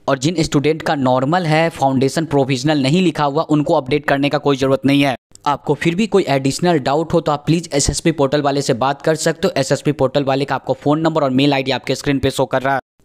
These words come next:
अब आपके मन में क्वेश्चन आ सकता है, ट्वेल्थ का मार्कशीट कैसे अपडेट करना, मैंने डिटेल वीडियो बना रखा है, वीडियो का लिंक आपको डिस्क्रिप्शन में मिल जाएगा।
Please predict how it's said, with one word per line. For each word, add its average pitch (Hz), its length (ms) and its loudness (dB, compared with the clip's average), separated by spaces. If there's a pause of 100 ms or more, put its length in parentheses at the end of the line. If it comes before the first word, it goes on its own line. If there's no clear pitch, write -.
(100)
अब 139 140 -2
आपके 127 240 -4
मन 135 120 2
में 131 120 2
क्वेश्चन 131 320 2
आ 123 80 0
सकता 123 300 -4
है, 120 100 -4
ट्वेल्थ 123 220 2
का 127 100 -4
मार्कशीट 120 340 -2
कैसे 120 300 0
अपडेट 117 320 -2
करना, 123 240 -2
मैंने 120 180 0
डिटेल 120 280 -2
वीडियो 120 260 0
बना 123 160 -2
रखा 127 240 -4
है, 135 60 -2
वीडियो 120 240 2
का 123 120 -4
लिंक 123 160 -6
आपको 123 200 -2
डिस्क्रिप्शन 123 440 -4
में 127 100 2
मिल 127 140 2
जाएगा। 127 340 -2